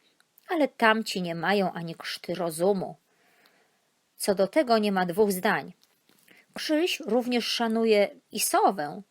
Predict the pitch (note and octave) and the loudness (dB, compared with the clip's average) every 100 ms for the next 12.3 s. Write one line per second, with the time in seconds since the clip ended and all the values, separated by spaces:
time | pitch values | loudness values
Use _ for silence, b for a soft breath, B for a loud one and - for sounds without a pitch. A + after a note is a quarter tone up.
0 | _ F#3 - C4 D4+ E4+ G#3+ F#3+ F3+ - | _ -4 0 2 2 0 -2 0 -2 -4
1 | - E3+ - D3+ A3 - E3+ D#3+ - C#3+ | -4 -4 -2 -2 -2 -2 0 0 0 -2
2 | - A#3 - B B B - F3+ F#3 F3 | 0 0 -2 B B B -4 -2 -2 -4
3 | D3+ E3+ - G3 E3 F#3+ F#3 D#3+ D#3+ - | -2 -2 -2 -6 -6 -6 -4 -4 -4 -12
4 | - E3+ F3 E3 D#3 F#3+ C#4 B3 A#2 - | -4 -2 -2 -6 -2 2 2 2 0 -8
5 | - _ b b b b - E3 D#3+ G#3 | -18 _ b b b b -4 0 2 2
6 | A3+ F3 F3 - F#3 F#3 F3 F#3 - F3 | 0 -4 -6 -4 -6 -2 -4 -4 -2 -2
7 | - G3 G#3 A4+ G#4 G3 F3+ F3 F3 F3 | -2 -4 -4 2 2 2 -2 0 -2 0
8 | E3 D#3+ F3 E3 D3+ - E3+ D3+ - E3 | 0 0 -4 -6 -6 -6 -4 -4 -6 -14
9 | F#3+ _ b b b b b b b b | -18 _ b b b b b b b b
10 | b A#3+ B3+ A#3+ G3 - - E3+ G#3+ G#3+ | b 0 0 -2 -4 -2 0 0 2 0
11 | G3+ F3+ F3 - F#3+ F3+ - - A#3+ - | 0 -2 -2 -4 -4 -4 -6 -4 -4 -6
12 | - - | -12 -18